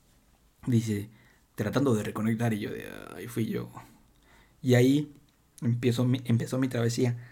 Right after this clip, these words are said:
del fin de semana sin internet, que es a donde estamos terminando. Esto lo estoy grabando en la noche, entonces imagínense cuánto tiempo ya llevo sin internet desde ayer.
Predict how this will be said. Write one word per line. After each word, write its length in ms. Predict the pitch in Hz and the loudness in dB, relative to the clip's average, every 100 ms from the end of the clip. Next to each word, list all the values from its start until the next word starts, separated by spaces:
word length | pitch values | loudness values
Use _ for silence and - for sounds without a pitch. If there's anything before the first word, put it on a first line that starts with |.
| - _ _ _ | -20 _ _ _
del 120 | - 113 | -8 0
fin 220 | 139 139 | 0 0
de 80 | 143 | 0
semana 500 | 165 165 151 147 151 _ _ _ - | 0 2 2 -2 -8 _ _ _ -12
sin 220 | - 110 | -2 -2
internet, 380 | 110 101 104 - - _ _ _ _ _ _ _ _ 123 | -2 -6 -10 -14 -20 _ _ _ _ _ _ _ _ -6
que 120 | 123 | -2
es 200 | 123 120 | -2 -2
a 120 | 120 110 | -2 -2
donde 220 | 107 110 | -2 -2
estamos 260 | 117 117 | 2 2
terminando. 460 | 117 120 123 123 185 - - _ _ _ _ _ _ _ _ - 127 | 2 2 4 2 0 -6 -20 _ _ _ _ _ _ _ _ -10 -6
Esto 220 | 120 110 | -4 -4
lo 80 | 104 | -4
estoy 160 | 117 | -2
grabando 280 | 107 107 107 | 0 0 2
en 60 | 107 | 2
la 80 | |
noche, 360 | 139 151 - - - _ - - _ _ | 0 -2 -6 -8 -14 _ -20 -20 _ _
entonces 480 | - 117 110 117 113 - | -4 -2 0 -2 -6 -2
imagínense 480 | 117 110 127 131 123 | 0 2 2 0 0
cuánto 280 | 131 127 - | 0 -2 0
tiempo 460 | 123 123 131 196 - _ _ _ _ _ | 2 2 2 -4 -6 _ _ _ _ _
ya 180 | 120 123 | 0 2
llevo 240 | 120 131 139 | 2 2 2
sin 220 | 123 113 | 4 4
internet 520 | 107 104 110 135 151 - | 4 2 -2 -4 -6 2
desde 300 | 113 113 175 | 2 2 0
ayer. 400 | 120 127 151 | 0 0 -4